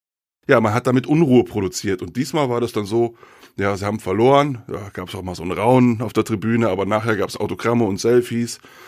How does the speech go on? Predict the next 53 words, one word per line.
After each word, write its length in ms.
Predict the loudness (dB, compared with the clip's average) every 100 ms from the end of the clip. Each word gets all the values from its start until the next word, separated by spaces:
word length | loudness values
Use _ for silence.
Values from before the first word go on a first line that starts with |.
| -20
und 160 | -8 -2
dann 140 | -2
wurde 220 | 2 2 2
wieder 160 | 2
Rüdi, 360 | 2 2 4 2
Rüdi 360 | 4 4 4
gerufen. 460 | 2 0 -2 -2 -4
Also 280 | -4 -4 -8 -12 -10
der 80 | -8
Kredit, 400 | -4 0 0 2
den 80 | 4
der 80 | 4
neue 240 | 4 4
Trainer 340 | 2 0 0 0
hatte, 160 | -4
ist 120 | -4
ja 60 | -4
unbezahlbar. 640 | -4 -6 -4 -4 -4 -10 _
Das 160 | -14 -8
muss 160 | -4 -2
man, 120 | -2
muss 140 | -2
man 140 | -2 -2
ja 80 |
schon 180 | 0 2
sagen. 320 | 4 2 0
Also 220 | -2 -2 2
auch 220 | 0 -2 -20 -20 -4
wenn 160 | 0 0
es 200 | -2 -4
jetzt 240 | -2 0 2
mal 220 | 2 0
vielleicht 320 | -4 -4 -4 -4
anfangs 400 | -4 -4 -6 -8
noch 120 | 0
nicht 260 | 2 2
so 440 | 0 2 6 6 2 -8 -20 -2
laufen 400 | 2 2 2 -2
sollte, 380 | 2 4 4 2
wie 100 | 0
man 160 | 0
sich 120 | -2
das 140 | -8 -8
vorstellt, 640 | 0 0 2 2 2 0 -8 -20 -20 -20
gibt's 320 | -6 -4 -4 -2
da 140 | 0
den 140 | 0
Trainer, 400 | -2 2 4 4
der 280 | 2 2 2
da 80 | 0
viel 260 | -2 -6 -4
abfedern 440 | -8 -4 -6 -6
kann. 160 | -14